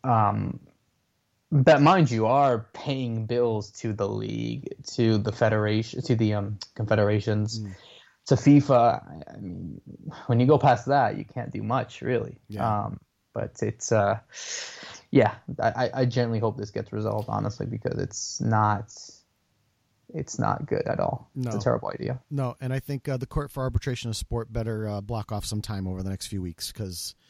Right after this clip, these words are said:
Speaker 2: I think a lot of this is gonna get litigated sooner than later. You know, I, th-, I think
Speaker 1: I
Speaker 2: we'll
Speaker 1: hope
Speaker 2: end
Speaker 1: so.
Speaker 2: up in court. So,
Speaker 1: Yep.
Speaker 2: uh, let's table this discussion, um, and let's see if we can get our guest in here. Again, I had mentioned earlier, we're gonna have Andrea Yanez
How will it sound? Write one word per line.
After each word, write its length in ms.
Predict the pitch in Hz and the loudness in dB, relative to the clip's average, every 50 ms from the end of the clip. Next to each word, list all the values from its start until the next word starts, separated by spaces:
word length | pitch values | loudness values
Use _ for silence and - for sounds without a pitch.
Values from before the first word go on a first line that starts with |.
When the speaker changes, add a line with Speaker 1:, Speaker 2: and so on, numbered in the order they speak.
| _ _ _ _ _ _ | _ _ _ _ _ _
Speaker 2:
I 100 | 135 147 | -2 0
think 180 | 143 180 151 147 | 0 0 -2 -2
a 60 | 135 | -2
lot 280 | 120 123 123 127 127 | -2 -2 -2 -2 -2
of 80 | 127 113 | -2 -2
this 160 | 123 120 - | -2 -4 -4
is 100 | 117 110 | -4 -4
gonna 160 | 101 123 113 | -4 -4 -4
get 160 | 107 107 92 98 | -4 -6 -8 -8
litigated 760 | 113 107 110 120 117 101 107 104 101 104 104 98 98 98 | -8 -6 -4 -4 -2 -2 -4 -6 -6 -6 -6 -6 -6 -6
sooner 280 | - - 113 107 104 101 | -4 -4 -4 -4 -4 -6
than 160 | 95 101 98 | -6 -6 -6
later. 300 | 95 90 82 78 71 - - _ _ _ _ _ _ _ | -6 -8 -10 -10 -14 -16 -18 _ _ _ _ _ _ _
You 100 | 107 101 | -12 -10
know, 180 | 92 85 80 82 - | -10 -10 -10 -12 -14
I, 120 | - 104 107 | -12 -12 -12
th-, 180 | - 101 - | -12 -12 -12
I 80 | 113 120 | -12 -8
think 160 | - 139 123 | -8 -8 -4
Speaker 1:
I 40 | 117 | -2
Speaker 2:
we'll 100 | 123 120 | -2 -2
Speaker 1:
hope 80 | 117 113 | 0 -2
Speaker 2:
end 80 | 117 | -2
Speaker 1:
so. 40 | 113 | 0
Speaker 2:
up 100 | 110 - | 0 -2
in 80 | 113 107 | -2 -2
court. 300 | - 98 87 82 - - | -6 -10 -12 -12 -12 -14
So, 260 | - - 87 87 87 - _ - - - - - - - - - - | -12 -12 -12 -12 -14 -16 _ -20 -20 -20 -20 -20 -20 -20 -20 -16 -10
Speaker 1:
Yep. 260 | 143 123 131 - _ _ | -8 -6 -6 -8 _ _
Speaker 2:
uh, 200 | 143 139 131 127 - _ | -6 -6 -4 -6 -6 _
let's 240 | 160 190 220 - - | -4 -2 -2 -2 0
table 240 | - 277 262 233 240 | 0 0 0 0 -2
this 100 | 220 - | -4 -4
discussion, 640 | - 196 - - 196 185 208 - 320 330 302 - - - | -2 -4 -2 0 0 0 2 0 0 -2 -4 -4 -6 -6
um, 640 | 165 190 190 185 190 190 185 185 190 190 185 185 - | -4 -2 0 0 0 0 0 0 0 0 -2 -4 -4
and 280 | - 170 175 175 175 175 | -2 0 0 2 2 0
let's 180 | 180 - - | 0 0 -2
see 100 | - 220 | -2 -2
if 60 | 202 | 0
we 80 | 180 208 | 0 0
can 80 | 208 190 | 2 2
get 100 | 202 190 | 4 4
our 100 | 180 170 | 4 4
guest 320 | 147 170 175 175 - - | 2 2 0 0 -2 -2
in 100 | 208 190 | 0 2
here. 280 | 185 165 175 165 185 202 | 2 4 4 2 2 2
Again, 260 | 185 160 180 175 175 | 2 2 0 2 2
I 60 | 170 | 2
had 100 | 170 160 | 2 2
mentioned 320 | 165 170 165 - 180 156 | 2 0 2 2 2 2
earlier, 320 | 156 160 170 180 202 220 214 | 4 2 4 4 4 4 4
we're 120 | 196 180 | 4 2
gonna 120 | 170 170 170 | 2 2 2
have 120 | 165 151 | 2 2
Andrea 320 | 160 170 170 165 175 170 | 2 2 4 4 4 2
Yanez 480 | 165 165 160 160 160 160 170 180 - - | 2 2 0 0 0 0 -2 -2 -4 -8